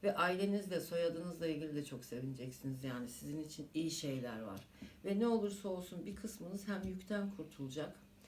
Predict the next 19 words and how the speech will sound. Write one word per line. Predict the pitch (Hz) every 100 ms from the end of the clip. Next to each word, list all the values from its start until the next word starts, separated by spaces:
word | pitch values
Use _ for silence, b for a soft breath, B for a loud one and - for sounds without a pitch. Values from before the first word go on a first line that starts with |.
| B -
hem | 196 165
de | 170 185 - B B B B B - - - - - - - - - - -
yer | 180 247 285 170
değişikliği | 151 143 - - 131 123
var. | 101 - - -
Evin | 180 196
içinde | 202 - 208
de | 202
değişiklik | 190 165 165 139 135 151
yapabilirsiniz. | 147 139 117 131 - 135 135
Semt | 180 170 170
değişikliği | 170 165 - - 160
de | 160
yapabilirsiniz. | 147 151 139 - 135 - 120 -
Şehirler | 170 160 156 156
arası | 156 156 -
değişiklik | 160 160 - - -
de |
yapabilirsiniz. | 156 151 135 - - -